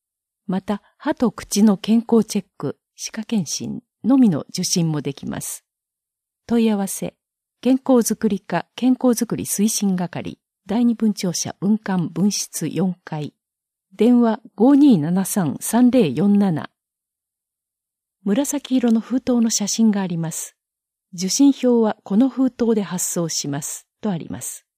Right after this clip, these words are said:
また、新宿健康フレンズのイラストもあります。以上、歯と口の健康チェック、歯科健診とフッ素塗布でした。続いて、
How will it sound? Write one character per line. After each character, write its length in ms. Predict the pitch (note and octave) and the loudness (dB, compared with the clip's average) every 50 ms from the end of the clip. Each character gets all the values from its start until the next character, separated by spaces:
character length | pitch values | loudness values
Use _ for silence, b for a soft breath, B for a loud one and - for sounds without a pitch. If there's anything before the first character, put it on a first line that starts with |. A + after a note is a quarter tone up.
| _ _ _ _ _ _ _ _ - | _ _ _ _ _ _ _ _ -8
ま 140 | G3+ G#3+ | -6 -6
た、 180 | - A3+ G#3+ - _ | -4 -6 -8 -8 _
新 320 | - - - - D4 D4+ C#4 | -10 -4 0 2 4 4 2
宿 240 | C#4 B3+ - C4+ | 0 -2 -2 -4
健 260 | - - A#3+ B3+ C4+ C4 | -2 0 2 2 2 2
康 180 | - C4 B3+ A3+ | 2 2 2 2
フ 100 | - - | 2 2
レ 120 | A#3 A3 | 2 2
ン 100 | F#3+ D3+ | 2 0
ズ 280 | - - B2+ B2 - _ - | -2 -6 -10 -10 -10 _ -6
の 140 | - G#3+ - | -4 -4 -2
イ 100 | - D#3+ | -2 -4
ラ 80 | F3+ E3+ | -6 -6
ス 120 | - - | -8 -6
ト 100 | - D#3 | -6 -6
も 100 | D#3 C3+ | -6 -6
あ 80 | B2 A#2+ | -8 -10
り 120 | - - | -12 -14
ま 120 | - - D3 | -14 -14 -14
す。 240 | - - - - _ _ _ _ _ _ _ _ _ _ _ _ _ _ _ _ _ _ _ _ _ _ _ _ | -14 -14 -18 -20 _ _ _ _ _ _ _ _ _ _ _ _ _ _ _ _ _ _ _ _ _ _ _ _
以 120 | - G#3 A3 | -8 -6 -6
上、 360 | - G3 D#3+ B2 - - - _ _ _ | -4 -4 -6 -6 -8 -12 -16 _ _ _
歯 180 | _ - B3+ D4 | _ -12 -12 -6
と 180 | - - F#3 - | -2 -2 -2 -2
口 260 | - - - - G3+ | -4 -6 -2 0 2
の 140 | G3+ F#3+ - | 2 0 -2
健 240 | - - G#3+ G#3+ - | -4 -4 -4 -4 -2
康 180 | - A3 G3+ | -2 -2 -2
チ 160 | - - - F#3+ | -2 -4 -6 -8
ェ 20 | |
ッ 20 | - _ _ _ | -8 _ _ _
ク、 180 | - - - _ _ _ _ | -14 -14 -14 _ _ _ _
歯 120 | - - - | -18 -14 -10
科 140 | - A3 | -10 -10
健 220 | - - G#3+ F#3 D3+ | -8 -6 -6 -6 -6
診 340 | - - - - - - - _ _ _ _ | -6 -10 -10 -12 -12 -14 -16 _ _ _ _
と 140 | - G3+ G3 _ _ _ | -8 -8 -8 _ _ _
フ 140 | _ - F#3+ | _ -8 -6
ッ 40 | F3+ | -6
素 260 | - - - A#3 A3 | -6 -4 -4 -6 -6
塗 180 | - - G3+ | -4 -4 -6
布 280 | - - - B2+ - - _ _ | -4 -6 -8 -12 -12 -12 _ _
で 100 | - - | -16 -16
し 140 | - - - | -14 -14 -16
た。 160 | - - - _ _ _ _ _ _ _ _ _ _ _ _ _ _ _ _ _ _ _ | -18 -20 -20 _ _ _ _ _ _ _ _ _ _ _ _ _ _ _ _ _ _ _
続 280 | - - G#3+ F#3 - C#4+ | -4 -4 -2 0 2 2
い 100 | C4+ - | 2 2
て、 300 | - C4 B3+ A#3+ - | 0 -2 -2 -2 -4